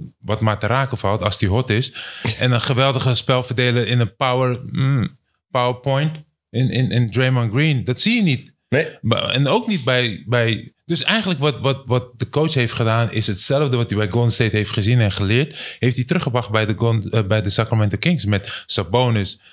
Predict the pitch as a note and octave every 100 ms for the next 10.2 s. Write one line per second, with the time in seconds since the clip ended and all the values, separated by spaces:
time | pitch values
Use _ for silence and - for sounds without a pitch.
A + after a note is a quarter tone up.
0 | _ - G#2+ G2+ E2+ G2 G#2+ F#2 G#2 G2+
1 | G2+ F2+ - D3 C3+ - - - G2+ A2
2 | G2+ G2+ A2+ C3+ - A#2 G#2+ F#2+ A#2+ C3
3 | B2+ F#2+ - - - - B2+ - - -
4 | - _ _ - E3 D#3 C#3+ A#2+ A2 C#3+
5 | C3 - A#2+ A2 A2 A2 - - A#2 A2
6 | G2 A2+ - G#2+ F#2 G2+ G2+ G2+ F2 -
7 | _ _ _ - A2 C#3 D3 A#2+ C3+ E3+
8 | C3+ D#3+ D3 B2 C3+ D3 C3 A#2 A2 G#2
9 | A2 G#2 G#2 G2 G2+ B2+ C3+ A2+ - G2
10 | F#2+